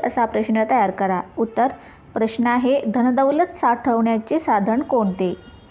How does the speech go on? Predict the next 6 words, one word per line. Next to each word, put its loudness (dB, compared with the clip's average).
पाचवा 2
प्रश्न 0
आहे 2
काव्य 2
सौंदर्य, 2
त्यामधला 2